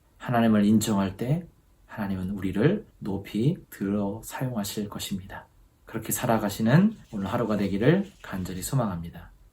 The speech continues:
기도하겠습니다. 살아계신 하나님, 오늘 믿음으로 주님 앞에 나아가기를 소망합니다.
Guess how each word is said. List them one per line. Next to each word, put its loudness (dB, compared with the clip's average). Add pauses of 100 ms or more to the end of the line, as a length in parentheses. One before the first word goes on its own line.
(100)
기도하겠습니다. 2 (380)
살아계신 12
하나님, 6 (260)
오늘 6
믿음으로 12
주님 6
앞에 4
나아가기를 6
소망합니다. 4